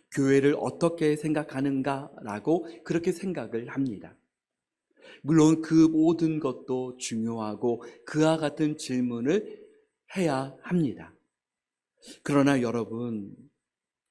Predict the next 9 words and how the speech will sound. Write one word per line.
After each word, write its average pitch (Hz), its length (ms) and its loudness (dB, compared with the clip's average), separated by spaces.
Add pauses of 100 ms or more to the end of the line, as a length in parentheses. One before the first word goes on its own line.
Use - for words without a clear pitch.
(640)
정말 190 720 0
중요한 131 680 -4
질문, 107 800 -6
우리가 156 280 -2
정말 175 800 -2
생각해야 196 800 -2
되는 117 300 -2
것은 120 560 -2
무엇입니까? 104 960 -8